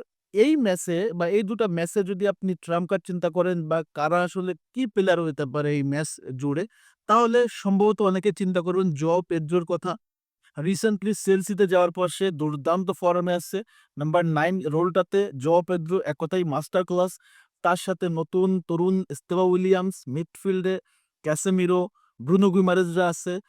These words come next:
লেফটে আপনার মার্টিনেল্লি, রাইটে রাফিনা, ডিফেন্স লাইন আপও দুর্দান্ত। ডিফেন্সে আমাদের, আহ, গ্যাব্রিয়েল মাগালেস ব্যাক করছে, তার সাথে রিবেইরো, আহ, চ্যাম্পিয়ন্স লিগ জয়ী মার্কিনিওস,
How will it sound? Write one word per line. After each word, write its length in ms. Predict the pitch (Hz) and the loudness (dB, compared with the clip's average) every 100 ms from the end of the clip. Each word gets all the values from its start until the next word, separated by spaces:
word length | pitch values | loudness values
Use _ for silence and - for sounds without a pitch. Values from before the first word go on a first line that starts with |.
| _ - | _ -8
লেফটে 640 | 135 185 - - 196 190 180 _ _ - | 2 2 0 2 2 2 -4 _ _ -8
আপনার 420 | 147 - 175 170 | -8 0 2 4
মার্টিনেল্লি, 580 | 160 165 170 180 180 180 | 4 4 4 -2 2 2
রাইটে 380 | 143 147 160 165 | 2 0 0 0
রাফিনা, 500 | 139 143 185 180 180 | 0 0 0 0 0
ডিফেন্স 380 | 139 139 190 175 | -4 -2 -2 0
লাইন 180 | 180 180 | 0 0
আপও 220 | 175 190 | 0 0
দুর্দান্ত। 720 | 170 156 165 165 185 175 185 190 _ _ _ _ 123 | -2 -2 0 2 2 0 -4 -6 _ _ _ _ -10
ডিফেন্সে 500 | 151 190 185 - 185 | -6 0 -2 2 2
আমাদের, 420 | 175 165 180 180 - - _ _ - | 2 2 4 2 -2 -20 _ _ -14
আহ, 200 | 113 123 | -8 -6
গ্যাব্রিয়েল 560 | 131 151 147 170 175 165 | -4 -4 -4 -2 0 0
মাগালেস 480 | 143 151 170 180 156 | 0 2 2 2 0
ব্যাক 180 | 165 - | -4 -4
করছে, 300 | 180 160 180 | -6 -4 -6
তার 140 | 160 156 | -4 -6
সাথে 320 | 156 175 170 - | -6 -6 -8 -8
রিবেইরো, 580 | 147 160 175 185 175 180 - - - - - | -4 2 2 4 2 0 -4 -20 -20 -20 -6
আহ, 280 | 135 143 143 - | 0 0 0 0
চ্যাম্পিয়ন্স 520 | 175 196 185 214 202 | 2 4 4 0 0
লিগ 260 | 175 185 165 | 2 0 2
জয়ী 280 | 175 185 185 | 4 6 6
মার্কিনিওস, 680 | 151 156 - 175 175 180 | 2 0 0 0 2 0